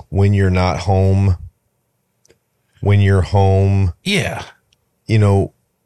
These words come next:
Speaker 1: th-, I think that falls under the whole protection thing, right? Like,
Speaker 2: Exactly.
Speaker 1: th-, I don't want people to see and know and be able to take advantage of my inability to keep privacy in my home.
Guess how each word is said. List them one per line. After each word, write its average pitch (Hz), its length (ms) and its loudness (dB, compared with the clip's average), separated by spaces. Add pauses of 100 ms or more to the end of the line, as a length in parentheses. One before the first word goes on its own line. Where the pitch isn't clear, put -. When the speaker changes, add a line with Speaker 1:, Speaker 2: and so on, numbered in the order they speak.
(540)
Speaker 1:
th-, 120 140 -2
I 127 100 2
think 117 260 0
that 127 160 0
falls 104 320 0
under 98 180 0
the 85 140 0
whole 92 180 -2
protection - 640 -2
thing, 78 260 -2
right? 82 260 -2
Like, 92 120 2
Speaker 2:
Exactly. 156 540 -4 (100)
Speaker 1:
th-, - 120 -2
I 117 140 2
don't 127 280 4
want 113 280 2 (240)
people 110 360 2
to 101 140 -2
see 104 720 0 (840)
and 101 220 2
know 98 560 2 (560)
and 107 200 2
be 101 180 2
able 98 200 0
to 92 540 0
take 101 300 0
advantage 92 520 0
of 87 240 -2
my 95 340 0
inability 101 880 0 (640)
to 101 100 -2
keep - 300 -4
privacy 90 580 0
in 82 120 -4
my 71 120 -4
home. 78 460 -8